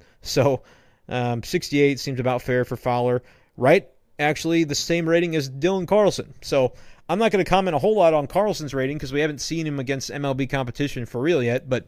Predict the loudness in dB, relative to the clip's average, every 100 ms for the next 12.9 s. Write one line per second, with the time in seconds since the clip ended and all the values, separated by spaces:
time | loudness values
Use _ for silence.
0 | -12 -20 _ _ -4 -4 0 4 4 2
1 | -8 -20 -20 _ -8 -2 0 2 0 0
2 | 2 2 0 0 -2 -2 -2 -2 -2 -2
3 | -2 -6 -10 _ _ _ _ -4 -4 0
4 | 0 0 0 0 0 -4 -4 -2 -2 -2
5 | -4 -4 -4 -4 -2 -2 -4 -6 -10 -4
6 | -2 -2 -2 -2 -2 -6 -6 -4 -4 -2
7 | -4 -2 -4 -2 0 -2 -4 -4 -4 -4
8 | -4 -2 -2 0 0 -4 -12 _ -20 _
9 | _ -20 -20 _ _ -6 -4 -2 0 0
10 | -2 -4 -4 -2 -2 0 0 0 -2 -4
11 | 0 2 4 6 6 6 2 2 4 4
12 | 2 0 2 0 0 -2 -4 -10